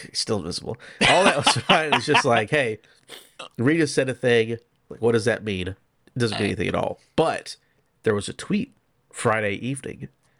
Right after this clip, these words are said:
that people didn't know about that might be pointing to it. Kojima may have confirmed it? Question mark. Uh,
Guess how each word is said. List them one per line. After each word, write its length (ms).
that 120
people 300
didn't 220
know 180
about 320
that 220
might 160
be 240
pointing 280
to 160
it. 160
Kojima 560
may 120
have 120
confirmed 460
it? 160
Question 360
mark. 280
Uh, 40